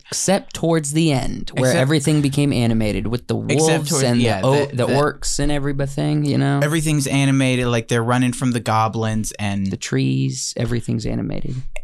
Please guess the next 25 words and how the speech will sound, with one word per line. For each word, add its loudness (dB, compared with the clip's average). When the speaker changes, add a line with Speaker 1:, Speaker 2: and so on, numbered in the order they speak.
Speaker 2:
every 0
time 0
the -2
dwarves -2
get 2
into 0
an -2
encounter, -4
um, 0
it, -2
it, -6
it -2
was 0
almost 2
as 0
if, -2
uh, 0
whoever 0
was -2
writing 0
the -4
action -6
sequence -6
was -6
like, -6